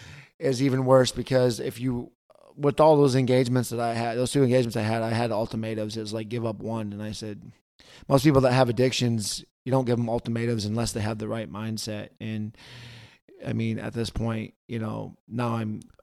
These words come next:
in more of a right mind and not pissing away as much money and all that stuff.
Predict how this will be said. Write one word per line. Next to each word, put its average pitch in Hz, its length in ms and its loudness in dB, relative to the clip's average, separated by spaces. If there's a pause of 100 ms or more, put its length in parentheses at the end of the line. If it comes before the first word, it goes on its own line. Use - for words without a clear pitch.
(400)
in 120 300 0
more 123 320 4
of 110 100 -2
a 113 80 0
right 113 280 -4
mind 113 400 -6
and 110 140 -4
not 110 220 -4
pissing 110 260 -2
away 110 300 -6
as 107 120 -8
much 110 220 -8
money 110 300 -8
and 107 120 -8
all 104 120 -8
that 107 160 -10
stuff. 110 340 -10